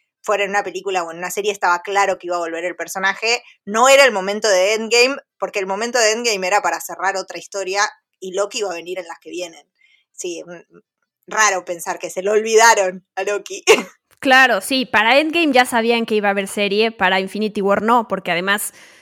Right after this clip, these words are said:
Speaker 2: eh, sí, o sea, fu-, tuvo tan poquita participación, eh, Tom Hiddleston como Loki en esa película, que si, si hubiera sido su última aparición también hubiera sido como, "Oh, qué triste", pero bueno, así pasa.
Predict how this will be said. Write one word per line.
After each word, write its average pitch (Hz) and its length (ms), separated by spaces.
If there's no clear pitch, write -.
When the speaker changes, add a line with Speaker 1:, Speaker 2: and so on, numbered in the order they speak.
Speaker 2:
eh, - 180
sí, 269 420
o 208 80
sea, 196 240
fu-, 180 240
tuvo 254 220
tan 262 180
poquita 262 320
participación, 233 880
eh, 214 120
Tom 233 280
Hiddleston 240 380
como 214 220
Loki 214 240
en 233 80
esa 220 180
película, 214 480
que 202 140
si, 196 200
si 220 140
hubiera 226 220
sido 233 240
su 226 120
última 220 260
aparición 196 420
también 202 240
hubiera 208 180
sido 208 220
como, 226 220
"Oh, 294 280
qué 320 120
triste", 302 520
pero 226 160
bueno, 226 340
así 208 220
pasa. 196 380